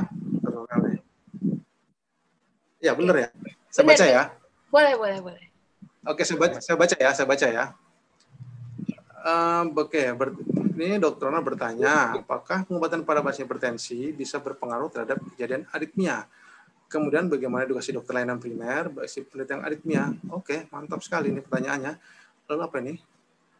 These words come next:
Speaker 1: Izin nambahkan, apabila diperkenankan, apakah penelitian aritmia aman untuk perpergian naik pesawat terbang? Oke, waalaikumsalam. Baik, yang pertama saya coba jawab ya,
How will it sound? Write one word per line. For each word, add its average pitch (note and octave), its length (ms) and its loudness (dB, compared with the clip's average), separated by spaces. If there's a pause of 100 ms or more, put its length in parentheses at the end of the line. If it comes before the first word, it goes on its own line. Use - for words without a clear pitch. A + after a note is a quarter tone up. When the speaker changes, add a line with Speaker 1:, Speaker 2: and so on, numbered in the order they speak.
(180)
Speaker 1:
Izin D3 160 0
nambahkan, C#3+ 400 -2
apabila D3+ 240 0
diperkenankan, C#3 640 -4
apakah C#3+ 240 -10
penelitian C3+ 240 -8
aritmia C#3 200 -8 (120)
aman F3+ 220 -2
untuk D#3+ 100 -8
perpergian C3+ 400 -2
naik - 160 -10
pesawat B2+ 160 -8
terbang? A#2 260 -4 (300)
Oke, D#3 260 -8 (140)
waalaikumsalam. - 380 -8 (340)
Baik, E3+ 240 0 (800)
yang F3 160 2
pertama F#3 480 4
saya D#3+ 140 -2
coba D3+ 80 2
jawab D3+ 240 6
ya, C#3 120 4